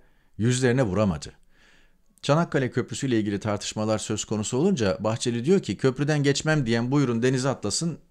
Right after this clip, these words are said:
yüzsün." Ya arkadaş, adam yüzerek de karşıya geçse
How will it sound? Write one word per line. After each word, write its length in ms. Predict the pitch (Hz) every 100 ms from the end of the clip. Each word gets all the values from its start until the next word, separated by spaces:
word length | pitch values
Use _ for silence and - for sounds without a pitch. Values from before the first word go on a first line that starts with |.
| _ -
yüzsün." 420 | 131 117 - 78 - _ _ _ - - - _ _ _ _ _ _ -
Ya 100 | 110
arkadaş, 400 | 104 98 151 165 -
adam 280 | 104 123
yüzerek 460 | 95 98 139 185 -
de 100 | 95
karşıya 420 | 92 85 - 90
geçse 500 | 80 80 - 92 82